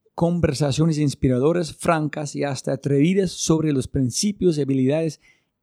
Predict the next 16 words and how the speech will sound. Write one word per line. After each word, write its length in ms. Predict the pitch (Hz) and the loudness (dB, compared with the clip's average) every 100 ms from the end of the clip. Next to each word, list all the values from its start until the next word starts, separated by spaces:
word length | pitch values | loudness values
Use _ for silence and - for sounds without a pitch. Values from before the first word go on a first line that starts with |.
| _ _ | _ _
innovadoras 880 | 202 185 156 135 131 151 175 170 170 | 0 4 4 4 4 2 2 -2 -6
para 220 | - 147 | -6 -6
expandir 720 | 120 - 135 123 120 139 151 | -6 -6 -2 0 2 2 2
tu 100 | - | 2
liderazgo 560 | 127 127 123 131 117 123 | 2 2 0 0 0 0
personal 540 | 127 123 113 107 101 - _ _ _ - | 0 -2 -2 -4 -6 -14 _ _ _ -2
y 160 | 123 | 0
dejar 400 | 117 117 135 143 - | 2 2 0 -2 -2
una 220 | 123 113 | -2 0
huella 340 | 117 131 135 | 0 2 0
positiva 760 | 127 123 104 107 - 120 117 120 | 0 -2 -2 -4 -2 0 0 -4
en 100 | 120 | -6
el 120 | 113 113 | -4 0
mundo. 500 | 143 117 95 98 - _ _ _ _ - | 0 0 -6 -14 -20 _ _ _ _ 0
Aldo 320 | 156 175 170 | 2 2 2
Cívico, 600 | - 180 127 - 107 | 2 4 2 -2 -8